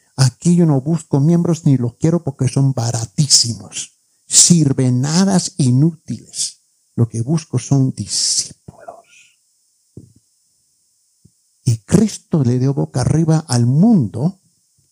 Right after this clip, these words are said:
con doce discípulos. Y los pastores quieren llenar el templo con cuerpos calientes inútiles, creyendo que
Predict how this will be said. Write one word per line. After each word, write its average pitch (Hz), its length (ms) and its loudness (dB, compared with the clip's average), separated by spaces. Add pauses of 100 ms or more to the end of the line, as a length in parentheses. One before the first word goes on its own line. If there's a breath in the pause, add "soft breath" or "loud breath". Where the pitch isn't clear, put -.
con 104 380 -4
doce 127 400 -8
discípulos. - 760 -10 (1000)
Y - 80 2
los 117 180 0
pastores 165 520 -4
quieren 147 280 0
llenar 123 340 -2
el 127 200 -6
templo 175 600 0 (760)
con 113 200 0
cuerpos 160 500 -6
calientes 156 720 -2
inútiles, - 800 -4 (500)
creyendo 175 720 0
que 123 520 -8